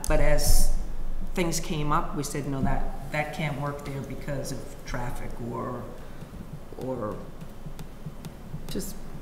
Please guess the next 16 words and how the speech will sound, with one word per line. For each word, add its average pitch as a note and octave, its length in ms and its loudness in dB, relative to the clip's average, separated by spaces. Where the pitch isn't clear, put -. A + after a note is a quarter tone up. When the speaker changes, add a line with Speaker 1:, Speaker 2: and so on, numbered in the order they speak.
Speaker 1:
things." D#3+ 360 2
Speaker 2:
whatever. F3+ 520 6
Speaker 1:
Yeah. D#3+ 600 2
Speaker 2:
<laughs> - 40 -4
Speaker 1:
And F3 140 -2
we - 80 -
went G#3+ 180 0
through F3+ 180 -2
a C#3+ 200 0
lot C#3+ 220 0
of - 160 -6
potential D3+ 420 -4
uses D3 640 -2
Speaker 2:
Mm-hmm. F3 120 -8
Speaker 1:
and C3+ 120 -6
just, - 600 -10